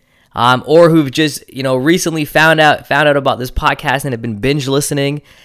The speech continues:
I mean, you guys are all part of this journey. And to think, June of twenty twenty is when I started this podcast. June of twenty twenty,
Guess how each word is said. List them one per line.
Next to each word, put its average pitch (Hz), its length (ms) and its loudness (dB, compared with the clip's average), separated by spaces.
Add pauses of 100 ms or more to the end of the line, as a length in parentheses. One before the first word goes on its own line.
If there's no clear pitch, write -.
(240)
I 135 180 -4
mean, 135 420 -2 (360)
you 156 280 -2
guys 156 260 6
are 139 80 0
all 135 180 0
part 135 280 0
of 123 40 0
this 113 160 -4
journey. 104 460 -6 (100)
And 120 340 -6
to 127 100 -6
think, 135 420 -6 (320)
June 156 380 0
of 147 100 -4
twenty 156 340 -2
twenty 107 540 -6 (500)
is 117 140 -8
when 127 160 -2
I 120 60 -4
started 123 380 -2
this 110 120 -8
podcast. 95 640 -6
June 135 240 -10
of 127 100 -8
twenty 139 300 -6
twenty, 117 460 -8